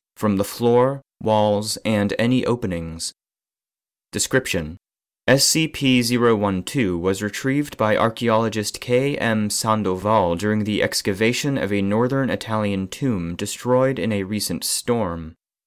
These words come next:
The object, a piece of handwritten musical score entitled On Mount Golgotha, part of a larger set of sheet music,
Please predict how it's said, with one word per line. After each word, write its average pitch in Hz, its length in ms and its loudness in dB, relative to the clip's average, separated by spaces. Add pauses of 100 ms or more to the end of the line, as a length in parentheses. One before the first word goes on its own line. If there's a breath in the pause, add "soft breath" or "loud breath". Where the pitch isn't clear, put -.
(100)
The 120 120 4
object, 117 580 2 (220)
a 117 120 2
piece 135 360 0
of - 140 2
handwritten 127 680 0
musical 110 440 0
score 98 500 0
entitled 107 800 -2
On 104 300 0
Mount 113 320 -2
Golgotha, 101 680 -2 (240)
part 131 320 2
of 117 140 0
a 107 100 2
larger 113 400 2
set 98 380 0
of - 120 -2
sheet 139 320 -4
music, 82 440 -6